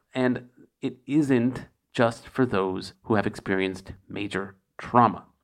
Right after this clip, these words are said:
It's for everyone, whether you have a baseball coach in your life you've been meaning to talk to, or another loved one. If you are thinking of starting therapy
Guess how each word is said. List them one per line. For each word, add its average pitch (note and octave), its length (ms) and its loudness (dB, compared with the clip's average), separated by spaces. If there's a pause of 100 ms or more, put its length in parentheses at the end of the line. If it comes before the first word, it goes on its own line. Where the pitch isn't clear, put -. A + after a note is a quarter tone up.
(760)
It's - 220 -14
for - 300 0 (160)
everyone, G2 500 -6 (460)
whether A#2+ 200 -4
you F#2 120 -8
have F#2+ 180 0
a F2+ 300 -14 (380)
baseball A2+ 340 2
coach A2 260 -2
in G#2+ 60 0
your G#2 120 0
life G#2 220 0
you've G#2 80 -4
been G#2 140 -2
meaning G2+ 180 -4
to - 80 -18
talk G2+ 300 -4
to, G2 280 -2 (380)
or G#2+ 280 6
another G#2+ 300 2
loved G#2+ 240 2
one. - 200 -12 (1500)
If F#3 260 2
you C#3 100 4
are C3 60 6
thinking A#2+ 340 0
of G#2 80 -6
starting F#2+ 320 -2
therapy - 600 2